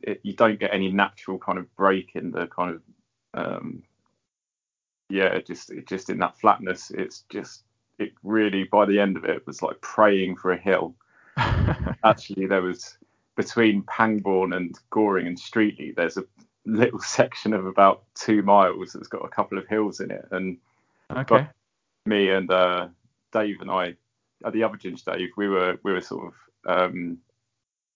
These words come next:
Speaker 1: really, <laughs> really bloody happy about just seeing these couple of hills. It was awesome.
Speaker 2: Mm, I bet. God, crikey. It's just that, yeah, like you say, it just, you think it's gonna be easier because there's no hills. But I think, like we've said, we've said it before, haven't we? If you're on a,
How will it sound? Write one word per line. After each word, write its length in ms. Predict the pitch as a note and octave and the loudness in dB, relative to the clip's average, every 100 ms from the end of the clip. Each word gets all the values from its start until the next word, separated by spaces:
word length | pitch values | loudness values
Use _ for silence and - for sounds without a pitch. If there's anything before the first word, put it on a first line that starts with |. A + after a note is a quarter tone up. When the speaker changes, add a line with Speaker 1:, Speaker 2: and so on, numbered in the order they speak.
| _ _ _ | _ _ _
Speaker 1:
really, 360 | - G#2+ G#2 G2+ | -6 -2 -2 -2
<laughs> 40 | - | -2
really 280 | A#2+ G#2 G#2 | -2 0 -4
bloody 360 | - A2+ F2+ | 0 0 0
happy 320 | F2+ F#2+ - | 2 2 2
about 300 | G2 F#2 F2 | -2 2 0
just 140 | F#2+ - | -2 -6
seeing 200 | F#2+ F#2+ | -4 -2
these 140 | F#2 | -4
couple 260 | - F#2 G2 | -6 -6 -6
of 60 | |
hills. 280 | F#2 F#2+ E2+ | -2 -2 -2
It 80 | E2+ | -4
was 80 | F#2 | 0
awesome. 420 | F#2+ - - - _ _ _ _ - | 0 0 -6 -20 _ _ _ _ -4
Speaker 2:
Mm, 440 | B2+ A#2+ A2+ G#2+ - - | 0 2 4 2 -2 -2
I 80 | A#2 | 0
bet. 400 | E3+ A#2+ - - - | 2 2 0 -14 0
God, 200 | C3+ A2+ | 4 4
crikey. 480 | - B2+ B2+ A#2 A2 | 6 4 4 0 0
It's 140 | - | -4
just 220 | - C3+ | 0 2
that, 120 | - C3 | 4 6
yeah, 140 | C3 | 8
like 160 | C3 C#3+ | 8 4
you 80 | |
say, 180 | B2+ C#3+ | 2 4
it 100 | A#2+ | 4
just, 200 | B2 C3 - | 0 -8 -10
you 100 | C3+ | -12
think 240 | G#2+ D#3 | -2 -2
it's 100 | B2+ | -2
gonna 140 | - B2 | -2 -2
be 100 | A#2+ | 0
easier 460 | C3+ C3+ B2+ C3 | 0 2 4 4
because 400 | B2 A#2 A#2+ A2 | 4 4 2 2
there's 160 | - A2+ | 0 4
no 140 | A2+ | 4
hills. 280 | A2 B2+ B2 | 6 6 6
But 120 | C3 - - - - | 2 -6 -12 -8 -4
I 60 | |
think, 140 | F3 E3+ | 0 2
like 140 | C#3 | 4
we've 140 | C3+ | 4
said, 140 | - D#3 | 2 2
we've 140 | D3+ | 4
said 120 | - | 4
it 40 | A#2+ | 2
before, 280 | A#2 C#3+ B2 | 2 4 4
haven't 180 | C#3 | 2
we? 60 | A2 | -2
If 120 | A#2+ A#2 | -2 2
you're 180 | D3 | 6
on 140 | D3 C#3 | 6 8
a, 200 | C3 | 6